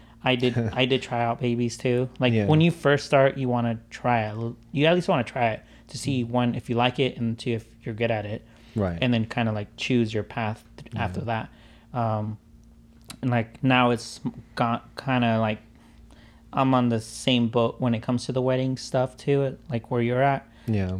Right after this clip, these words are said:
Speaker 1: Um, do you, do you know why?
Speaker 2: Well, I think it, it became more of chasing the client, making the client happy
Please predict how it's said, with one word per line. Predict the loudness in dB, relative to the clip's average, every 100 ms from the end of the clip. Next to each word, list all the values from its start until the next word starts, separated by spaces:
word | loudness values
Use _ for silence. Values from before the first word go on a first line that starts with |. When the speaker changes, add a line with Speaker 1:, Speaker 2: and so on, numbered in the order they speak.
| -2
Speaker 1:
Um, | -2 -2 -4 -8 -12 -18 -20 -4
do |
you, | -2 -2 -4
do | -2
you | -2 0
know | 0 0
why? | 2 0 0 -2 -4 -10 -20 -20 2
Speaker 2:
Well, | 8 8
I | 8
think | 4 0 -4 -18 -20 -20 -20 -20 -20 -20 -20 -20 -20 -20 -20 -12
it, | -12 0
it | 2 2
became | 2 0 2 4 6
more | 6 8
of | 6 4
chasing | 2 2 2 0
the | -2
client, | -2 0 2 2 0 -6 -20 -20 -20 -20 0
making | 2 4
the | 0
client | 0 0 0 0
happy | -4 -4 -4 -4 -6